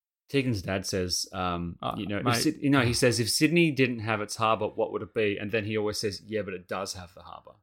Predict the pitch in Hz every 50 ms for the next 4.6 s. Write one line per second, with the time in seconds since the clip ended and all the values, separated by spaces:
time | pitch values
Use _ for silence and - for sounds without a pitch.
0 | _ _ _ - 90 98 117 - - _ _ _ - - 92 - 87 85 85 -
1 | 170 95 82 - _ - - - - - - - - - - - - _ _ -
2 | 175 196 202 185 151 135 117 120 147 175 - - - 165 151 156 156 135 123 113
3 | 107 104 101 - 175 190 202 202 - 196 190 185 170 156 - - 170 160 160 160
4 | 156 135 135 139 147 139 131 113 107 101 90